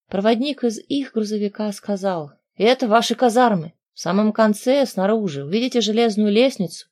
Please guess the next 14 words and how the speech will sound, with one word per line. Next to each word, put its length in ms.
поднимитесь 540
по 100
ней». 380
Йен 320
буркнул: 580
«Никаких 920
больше 480
подъёмов, 720
чёрт 340
побери!» 500
Джеймс 340
засмеялся: 680
«Всё, 420
старик, 640